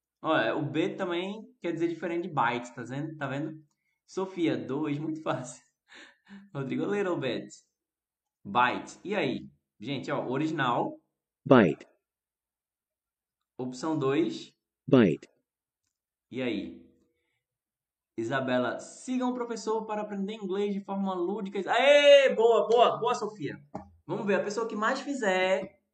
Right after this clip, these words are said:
Speaker 1: a propaganda, aqui não, não é pra fazer spam, tá bom? Mas a pessoa que eu ver que tá engajando mais, ajudando aí a,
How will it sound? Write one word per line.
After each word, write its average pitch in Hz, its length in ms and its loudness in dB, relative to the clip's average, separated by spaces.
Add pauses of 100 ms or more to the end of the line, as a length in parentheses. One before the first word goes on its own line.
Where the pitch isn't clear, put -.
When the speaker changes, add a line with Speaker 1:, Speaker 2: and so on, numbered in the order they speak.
(640)
Speaker 1:
a 139 100 -4
propaganda, 170 960 -2
aqui 151 240 -6
não, 156 180 -4
não 156 120 -4
é 175 60 -6
pra 196 400 -8
fazer 156 400 -8
spam, 113 500 -14
tá 104 100 -14
bom? 123 340 -12 (1080)
Mas 208 540 2
a - 100 0
pessoa 185 720 -2
que 180 60 -6
eu 180 120 -4
ver 160 180 -6
que - 120 -18
tá 139 440 -4 (720)
engajando 147 520 -4
mais, 143 240 -2
ajudando 139 460 -4
aí 127 280 -4
a, 127 80 -4